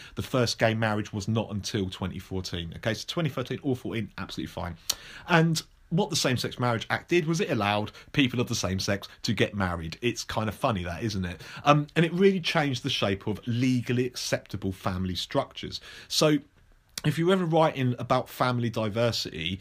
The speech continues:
and you're talking about the fact we've got different types of families in society, you should be mentioning the Same-Sex Marriage Act if you're talking about same-sex families, because it's a totally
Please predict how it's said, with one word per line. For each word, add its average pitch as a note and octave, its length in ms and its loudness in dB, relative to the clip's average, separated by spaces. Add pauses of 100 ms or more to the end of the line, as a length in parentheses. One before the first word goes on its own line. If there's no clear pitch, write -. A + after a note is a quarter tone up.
(140)
and A2 120 -2
you're A2 80 0
talking A#2 340 -2
about G#2+ 180 -4
the - 40 -10
fact - 220 -4
we've G#2 80 -8
got - 140 -8
different A2 240 -4
types - 240 -6
of F#2+ 80 -10
families G2 360 -4
in F#2+ 80 -8
society, G2+ 600 -4 (160)
you B2+ 100 0
should C3 400 0
be B2+ 100 -2
mentioning A#2 480 -4
the F#2 60 -4
Same-Sex G2+ 640 -4
Marriage F#2 320 -4
Act F2+ 180 -6
if G2 100 -6
you're G2+ 80 -4
talking F#2+ 260 -6
about F#2+ 180 -6
same-sex F2+ 480 -6
families, G2 420 -2 (260)
because C#3 280 0
it's D#3+ 120 -2
a E3 40 -2
totally C3+ 520 -2